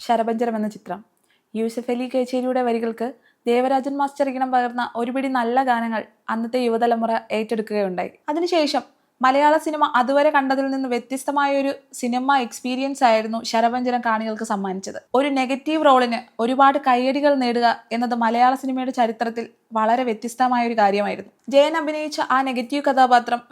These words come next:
ലോക സിനിമ ചരിത്രത്തിൽ തന്നെ വളരെ വ്യത്യസ്തമായ ഒന്നായിരുന്നു. അതുവരെയുള്ള നായക കഥാപാത്രങ്ങളെ മാറ്റി നിർത്തി ജയനെ ഇന്നും മലയാളികളുടെ മനസ്സിലേക്ക് ഊട്ടിയുറപ്പിക്കുന്നത് ആ ഒരൊറ്റ കഥാപാത്രം കൊണ്ട് മാത്രമാണ്.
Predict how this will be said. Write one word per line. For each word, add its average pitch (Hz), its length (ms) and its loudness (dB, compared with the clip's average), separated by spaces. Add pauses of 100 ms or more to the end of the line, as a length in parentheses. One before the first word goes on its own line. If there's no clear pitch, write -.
(120)
ലോക 269 200 4 (100)
സിനിമ 277 280 -4
ചരിത്രത്തിൽ 247 480 -2
തന്നെ 233 220 -2 (180)
വളരെ 233 260 2
വ്യത്യസ്തമായ 233 640 -2
ഒന്നായിരുന്നു. 180 380 -6 (840)
അതുവരെയുള്ള 254 500 0 (100)
നായക 247 240 2 (100)
കഥാപാത്രങ്ങളെ 254 720 2 (120)
മാറ്റി 240 300 -2
നിർത്തി 240 280 -6 (440)
ജയനെ 269 340 2
ഇന്നും 294 240 -4
മലയാളികളുടെ 269 560 6
മനസ്സിലേക്ക് 262 460 -2 (160)
ഊട്ടിയുറപ്പിക്കുന്നത് 240 800 -2 (200)
ആ - 20 0 (100)
ഒരൊറ്റ 233 260 -2 (100)
കഥാപാത്രം 233 540 0
കൊണ്ട് 226 200 -2
മാത്രമാണ്. 196 420 -2